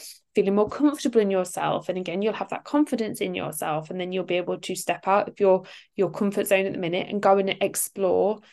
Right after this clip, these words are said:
seeing new people, meeting new people, finding new relationships. If you're in a larger phenotype and you value friend, uh, relationships and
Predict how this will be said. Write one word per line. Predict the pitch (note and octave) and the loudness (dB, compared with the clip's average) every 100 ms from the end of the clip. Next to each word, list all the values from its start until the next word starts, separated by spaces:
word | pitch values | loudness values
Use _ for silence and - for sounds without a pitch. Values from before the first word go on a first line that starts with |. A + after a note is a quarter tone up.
| _ _ | _ _
seeing | - G3 F#3+ | -4 -2 0
new | A3+ | 0
people, | C4+ E4 D#4+ G3+ | 4 4 6 4
meeting | G#3 C4 C4+ B3 | 4 2 2 2
new | A3+ | 0
people, | G#3 F#3+ F#3+ E3+ | -4 -8 -4 -4
finding | E3+ - F#3+ G#3+ A#3 | -4 0 0 4 4
new | A#3 A#3 | 4 4
relationships. | C4+ D#4 B3 - - - - - _ | 2 2 0 -2 -6 -8 -20 -20 _
If | B3 B3 G#3+ - - - | 6 6 4 -2 -20 -14
you're | G#3 A3+ | 2 6
in | G#3 | 6
a | G3+ | 4
larger | G#3 G3+ G3+ | 4 4 2
phenotype | G#3 G#3 G3+ G3+ F#3+ F#3 - | -6 -4 -4 -2 0 0 -2
and | F#3+ | -6
you | F3+ | -4
value | E3 E3+ F3+ | -2 -2 -4
friend, | - G#3+ G3+ - | -2 0 0 -2
uh, | F#3+ F#3 | 0 2
relationships | G3 A3+ A#3+ G3 - - - - - - _ _ _ _ - | 4 4 2 -2 -4 -6 -16 -18 -20 -20 _ _ _ _ 4
and | G3 F#3 F#3 | 4 4 0